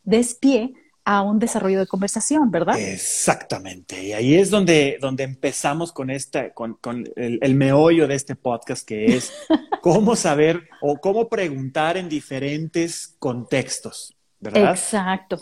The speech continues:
Speaker 1: A ver, empieza, Oscar.
Speaker 2: ¿Por qué? Porque dependiendo de lo que preguntes,
Speaker 1: Ujú.
Speaker 2: o, o dependiendo de la, la manera y la forma en la que hagas una pregunta, pues es la respuesta que vas a obtener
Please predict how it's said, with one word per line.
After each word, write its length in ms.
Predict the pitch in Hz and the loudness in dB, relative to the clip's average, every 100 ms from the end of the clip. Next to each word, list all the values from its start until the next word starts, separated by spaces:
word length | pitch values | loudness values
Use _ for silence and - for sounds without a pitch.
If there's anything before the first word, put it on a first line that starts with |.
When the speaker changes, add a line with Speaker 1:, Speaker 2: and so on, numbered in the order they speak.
| - | -4
Speaker 1:
A 120 | 208 | 2
ver, 200 | 208 254 | 4 4
empieza, 480 | 220 233 254 - 226 | 4 2 2 0 -4
Oscar. 160 | 180 180 | 0 2
Speaker 2:
¿Por 160 | 185 175 | 2 4
qué? 220 | 247 330 - | 2 2 -4
Porque 260 | 147 151 | -4 -2
dependiendo 680 | 139 135 117 113 117 139 165 | -4 -4 -6 -4 -4 -2 -2
de 100 | 185 | -2
lo 120 | 180 | -4
que 120 | 190 | -6
preguntes, 840 | 180 190 170 151 139 170 - - _ _ _ _ _ | -4 -4 -4 -6 -6 -8 -8 -20 _ _ _ _ _
Speaker 1:
Ujú. 180 | 185 175 | -8 -2
Speaker 2:
o, 240 | 233 110 - | 0 0 0
o 140 | 127 | 0
dependiendo 400 | 117 117 117 143 | 0 -2 -2 2
de 60 | 185 | 4
la, 160 | 147 113 | 4 2
la 140 | 110 | -6
manera 340 | 113 139 196 | -6 0 2
y 40 | 160 | 0
la 80 | - | -2
forma 260 | 160 175 | -4 -4
en 40 | 170 | -6
la 80 | |
que 100 | 156 | -4
hagas 140 | 151 156 | -6 -8
una 140 | 175 | -8
pregunta, 400 | 180 170 127 160 | -6 -6 -4 -6
pues 120 | 151 113 | -6 -4
es 40 | |
la 80 | 151 | -2
respuesta 500 | 160 - 127 120 - | -2 -2 -4 -2 -4
que 120 | 127 | -4
vas 220 | 110 - | -6 -6
a 40 | 127 | -8
obtener 360 | - 104 95 | -10 -12 -14